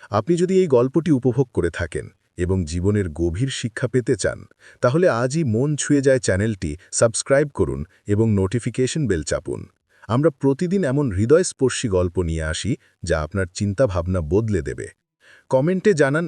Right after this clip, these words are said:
এই গল্প থেকে আপনি কোন শিক্ষা পেলেন এবং আপনার পরিবার ও বন্ধুদের সাথে শেয়ার করুন, যাতে তারাও এই মূল্যবান পাঠ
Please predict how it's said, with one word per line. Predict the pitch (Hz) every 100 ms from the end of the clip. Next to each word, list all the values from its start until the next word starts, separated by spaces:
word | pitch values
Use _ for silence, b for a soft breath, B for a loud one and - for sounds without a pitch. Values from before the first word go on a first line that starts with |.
| -
এই | 135 151
গল্প | 120 113 139
থেকে | - 135
আপনি | 127 - 120
কোন | - 139 196
শিক্ষা | - - -
পেলেন | - 71 65 - b b -
এবং | 90 95
আপনার | 87 - 95
পরিবার | - 95 113 127 123
ও |
বন্ধুদের | 85 85 92 120 120 -
সাথে | 101 92
শেয়ার | - 107 123
করুন, | - 85 71 69 b b
যাতে | 98 92 107
তারাও | 85 92 131
এই | 143
মূল্যবান | 123 92 123 170 151 101
পাঠ | 82 73